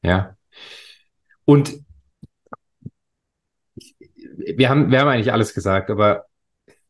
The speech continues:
diese, dieses ganze Thema jetzt natürlich dann auch über, über Streaming-Dienste, ähm, laufen zu lassen und, und da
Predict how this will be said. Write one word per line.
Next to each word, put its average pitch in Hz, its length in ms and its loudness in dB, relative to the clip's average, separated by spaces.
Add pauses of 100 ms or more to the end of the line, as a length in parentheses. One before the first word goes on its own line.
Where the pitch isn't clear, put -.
(280)
diese, 120 460 -6
dieses 113 420 -6
ganze 117 340 0
Thema 113 380 0
jetzt 107 260 -2
natürlich 101 420 -6
dann 101 180 0
auch 92 260 0
über, 95 300 -2
über 82 240 -6
Streaming-Dienste, 92 1040 -4 (540)
ähm, 90 560 -2 (280)
laufen 92 360 0
zu - 140 -8
lassen 98 420 -2
und, 92 380 -6
und 92 240 -8
da 92 400 0